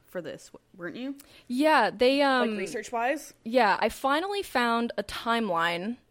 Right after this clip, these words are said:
Speaker 2: Uh, it's a bit of a vague timeline, and it's actually originally made in German, so I Google translated the page, so there were some errors. <laughs> But
Speaker 1: <laughs>
Speaker 2: it was, um,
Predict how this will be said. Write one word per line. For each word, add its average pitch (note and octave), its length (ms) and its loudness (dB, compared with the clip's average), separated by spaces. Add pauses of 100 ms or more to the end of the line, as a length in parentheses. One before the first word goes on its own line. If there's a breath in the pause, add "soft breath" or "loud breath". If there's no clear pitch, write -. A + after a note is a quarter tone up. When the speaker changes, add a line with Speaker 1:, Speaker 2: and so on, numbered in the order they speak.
Speaker 2:
Uh, G3 240 6
it's A3 140 0
a B3 40 0
bit C4 140 4
of D#4+ 80 2
a D#4 80 2
vague G#3 300 2
timeline, A3 580 -2
and G3 240 0
it's - 180 -4
actually A3+ 480 0
originally G3+ 460 -6
made F#3+ 220 -4
in E3+ 100 -10
German, G#3+ 480 -2
so G3 380 0 (200)
I G3 80 -2
Google B3+ 360 -2
translated F3+ 540 -6
the F#3 60 -4
page, E3 440 -8
so A3+ 100 -6
there D4 160 -2
were C#4 140 -2
some - 200 -10
errors. E3 380 -6 (260 soft breath)
<laughs> - 140 -6 (960 soft breath)
But G3+ 260 2 (100)
Speaker 1:
<laughs> - 120 -14
Speaker 2:
it A#3 120 4
was, A#3+ 280 0
um, G3 480 -2